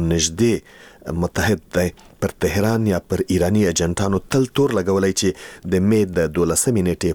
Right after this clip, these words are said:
په حمله کې لاس درلود. په دې حمله کې چې د سعودي عربستان چارواکو یو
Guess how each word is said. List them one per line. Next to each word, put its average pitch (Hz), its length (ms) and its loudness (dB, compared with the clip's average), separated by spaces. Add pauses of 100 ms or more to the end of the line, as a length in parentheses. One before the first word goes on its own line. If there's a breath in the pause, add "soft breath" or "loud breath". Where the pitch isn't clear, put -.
په 73 140 -6
حمله 85 240 0
کې - 600 -4
لاس 90 240 -2
درلود. 90 320 -2 (280 loud breath)
په 107 80 0
دې 110 120 4
حمله 110 160 0
کې 117 220 -2
چې 113 80 0 (100)
د 82 140 0
سعودي 98 240 2
عربستان 90 560 -2
چارواکو 95 440 0 (340 loud breath)
یو 85 120 2